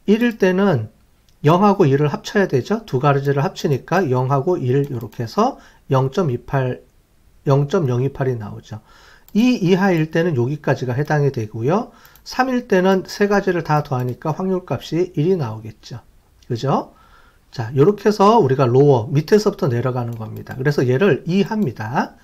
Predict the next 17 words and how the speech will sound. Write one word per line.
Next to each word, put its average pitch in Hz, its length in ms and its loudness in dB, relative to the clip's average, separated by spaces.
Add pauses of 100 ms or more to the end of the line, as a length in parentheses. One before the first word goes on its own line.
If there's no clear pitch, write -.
(360)
그래서 127 260 -2
이 127 160 0
하 170 160 0
값을 151 320 -2
우리가 117 240 -4
보게 113 300 -10
되는데 113 600 -4 (560)
또 226 120 2
한 269 140 0
가지 220 240 0
값이 139 340 -4
있습니다. 117 460 -8
뭐뭐 196 400 2
이상일 240 500 0
경우가 131 380 0
있겠죠. 120 380 -10
거꾸로. 135 540 -4